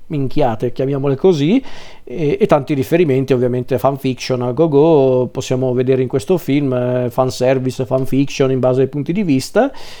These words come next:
e quindi questa a grandi linee è la storia di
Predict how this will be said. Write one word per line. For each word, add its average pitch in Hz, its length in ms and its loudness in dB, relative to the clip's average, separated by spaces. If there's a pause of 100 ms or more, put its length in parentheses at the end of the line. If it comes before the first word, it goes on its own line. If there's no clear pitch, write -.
(880)
e 370 360 4
quindi 147 420 4
questa 156 240 2
a 156 40 6
grandi 151 320 4
linee 143 240 2
è - 20 2
la 127 80 4
storia 135 440 2
di 127 240 -4